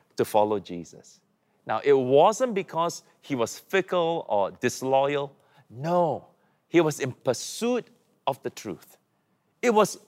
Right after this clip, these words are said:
a totally spiritual and honorable desire. And John the Baptist understood it. So he happily released him to Jesus Christ. John's devotion to the truth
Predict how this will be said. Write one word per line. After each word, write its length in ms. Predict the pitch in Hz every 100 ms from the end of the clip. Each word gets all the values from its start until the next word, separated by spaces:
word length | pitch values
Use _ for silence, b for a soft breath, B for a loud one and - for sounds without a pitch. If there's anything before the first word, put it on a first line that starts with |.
| -
a 80 | 127 -
totally 600 | - 247 247 226 226 214
spiritual 880 | - - - 208 202 196 - 190 -
and 120 | 117 -
honorable 540 | 143 147 147 131 135
desire. 640 | 131 104 95 90 87 85 82 _ _ _ _ _ -
And 140 | 135
John 240 | 113 151 160
the 80 | 123
Baptist 480 | 120 - - 120 -
understood 520 | 107 107 - 117 107
it. 120 | 76 - _ _ _ _ _
So 180 | - 175
he 140 | 127
happily 580 | - 143 151 156 151 143
released 540 | 110 107 113 131 -
him 260 | 127 95 85 _ _ _
to 100 | -
Jesus 420 | 95 104 92 92 -
Christ. 540 | 98 87 80 - - _ b b b b -
John's 420 | 147 175 220 143
devotion 640 | 117 127 143 170 165 165 147
to 120 | 135
the 120 | 113
truth 500 | - 160 147 110 -